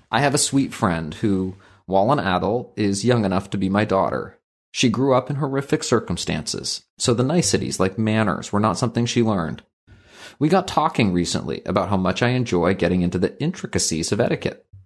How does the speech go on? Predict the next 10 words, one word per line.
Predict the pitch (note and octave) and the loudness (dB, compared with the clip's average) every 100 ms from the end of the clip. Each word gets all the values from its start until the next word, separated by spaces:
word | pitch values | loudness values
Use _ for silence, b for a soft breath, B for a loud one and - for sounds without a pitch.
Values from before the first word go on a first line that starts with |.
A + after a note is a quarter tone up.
| - | -6
and | F#2 F2+ | 0 2
that | G#2+ | 2
led | G#2 F2+ | 2 2
to | B2+ | 4
a | A#2+ | 2
conversation | - E2 F2+ G#2 - D2+ - | 2 0 2 0 0 -2 0
about | G2+ F#2 D#2+ | 2 2 0
manners | D#2 E2 F#2 - | -4 -2 -2 -2
in | B2 B2+ | -2 0
general. | C3 B2+ F#2 D2+ | 0 0 0 -4